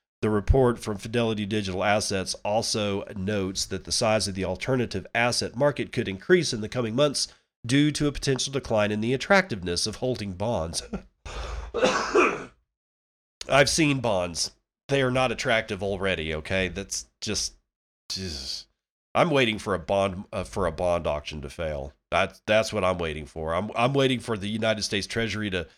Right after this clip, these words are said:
do a bond auction and nobody comes to the party.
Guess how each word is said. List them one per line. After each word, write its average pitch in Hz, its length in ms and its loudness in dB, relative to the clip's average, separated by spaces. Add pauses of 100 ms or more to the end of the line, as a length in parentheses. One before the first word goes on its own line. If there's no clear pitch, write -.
(600)
do 135 160 6
a 120 40 6
bond 139 280 6
auction 151 400 2
and 80 420 -4
nobody 131 380 0
comes 131 260 0
to 131 80 -6
the 127 60 -10
party. 80 480 0